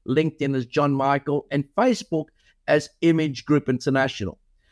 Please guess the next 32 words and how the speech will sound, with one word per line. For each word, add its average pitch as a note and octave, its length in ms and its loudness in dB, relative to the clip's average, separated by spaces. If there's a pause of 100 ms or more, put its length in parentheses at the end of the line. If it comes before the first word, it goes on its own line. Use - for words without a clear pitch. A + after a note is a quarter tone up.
(160)
Let's F3 260 4
connect F3+ 480 0
and D3 140 -4
keep F#3+ 240 2
on F#3 60 -2
exploring D3+ 680 2
the C3 80 -2
world D3+ 400 2
of A2+ 180 -4
personal D#3 540 0
and A#2+ 100 -8
business C3 380 -4
branding B2 640 0 (420)
growth B2 480 2 (240)
together. G#2 420 0 (960)
If - 160 -10
you're D3 80 -2
seeking G3+ 400 0
assistance F3+ 560 -2
with B2 140 -2
your A#2 80 2
brand A#2+ 420 0
or D#3+ 140 0
need D#3+ 240 -2
guidance E3+ 420 2
in C#3 120 -2
building, D3 440 -2 (160)
growing, C3 560 0
and B2 100 -2
monetizing E3 760 0
your D#3 80 -2
brand, A#2+ 500 0